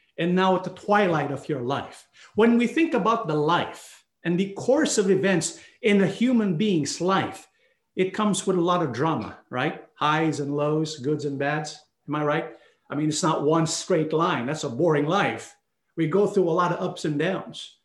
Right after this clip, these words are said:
And so when we think about life, it has a beginning, it has a middle, and it has what? An end. How many here want a life that has a good beginning, but a terrible end? How many here want that kind of life?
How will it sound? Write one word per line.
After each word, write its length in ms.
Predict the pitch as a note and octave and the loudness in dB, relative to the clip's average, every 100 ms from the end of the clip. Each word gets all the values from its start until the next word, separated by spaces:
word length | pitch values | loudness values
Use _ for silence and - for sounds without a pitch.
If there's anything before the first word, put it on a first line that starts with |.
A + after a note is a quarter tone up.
| _ - | _ -8
And 100 | D#3+ | -2
so 80 | F#3+ | 0
when 160 | G3+ | 2
we 80 | G3 | 0
think 240 | F#3+ A#3 G#3+ | 0 0 0
about 260 | E3+ F3 | 0 2
life, 400 | F3+ B3+ G#3 G#3 | 2 4 2 0
it 100 | D3+ | -2
has 240 | C#3 D#3+ D3+ | 0 0 0
a 60 | |
beginning, 680 | B2 B2 B2 A2+ A#3 - - _ _ _ _ _ - | -4 -4 -2 0 -2 -4 -12 _ _ _ _ _ -4
it 180 | E3 E3 | -2 0
has 220 | D#3+ C#3 | 0 0
a 60 | |
middle, 560 | C#3 C3+ C3 A3 - - _ _ | -2 -2 0 -2 -4 -14 _ _
and 100 | D#3+ | -4
it 120 | D#3 D#3 | -2 -2
has 180 | D3+ C3+ | -2 0
what? 320 | C#3 G2 - - _ _ _ _ _ _ _ _ _ | -2 -4 -10 -20 _ _ _ _ _ _ _ _ _
An 200 | - A3+ | 2 2
end. 500 | - C#4+ D#4 D3+ - - - _ _ | 4 6 6 4 0 -8 -14 _ _
How 260 | - D4 E4 | 0 2 4
many 240 | D4+ C#4+ | 4 4
here 480 | C#4+ A3+ C3+ F#3 - - - | 4 4 2 -2 -6 -16 -6
want 440 | D#3 A#3 C4+ - | 2 4 2 0
a 80 | F#3+ | 2
life 380 | A3+ F#3+ E3+ G3+ | 4 4 4 2
that 100 | D#3 | 0
has 220 | F3 D#3 | 0 0
a 60 | B2+ | 2
good 280 | D3+ G3 D#3+ | 4 4 6
beginning, 720 | G3 C#4+ E4+ F#3 A#3+ - - _ - | 4 4 4 4 2 -2 -12 _ -2
but 180 | E3 | 2
a 100 | F#3 | 2
terrible 420 | F#3 F3 E3+ D#3+ F#3+ | 4 2 2 2 0
end? 340 | C#3 G2 E2 - _ _ _ | 0 -4 -10 -20 _ _ _
How 120 | D#3+ | -2
many 200 | E3 F3 | 0 0
here 160 | D#3 D#3 | 0 0
want 220 | D#3 D3 | 0 -2
that 140 | D3 - | -6 -6
kind 240 | D#3 C#3 | -4 -4
of 120 | A#2+ | -4
life? 340 | A#2 F#2 - | -6 -8 -12